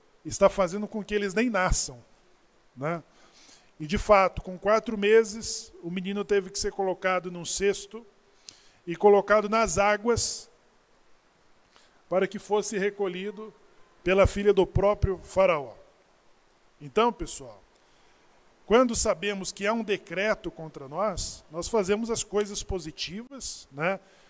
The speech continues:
E esse decreto, ele é mudado. E às vezes tem pessoas que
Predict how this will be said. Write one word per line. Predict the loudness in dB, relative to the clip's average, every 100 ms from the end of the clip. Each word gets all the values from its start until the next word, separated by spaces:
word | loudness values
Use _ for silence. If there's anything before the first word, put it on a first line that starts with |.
| _ -6
E | 0
esse | 2 4
decreto, | 2 0 2 2 2 0
ele | -2
é | -4
mudado. | -4 -2 -2 -4 -10 -20 -20 _ _ _ _ _ _ _ _ _ _ _ _ _ -20 _ _ _ -6
E | -2 -2 -4 2
às | 4 4
vezes | -4
tem | -4
pessoas | 2 2 4 2 2 0
que | -6 -8 -8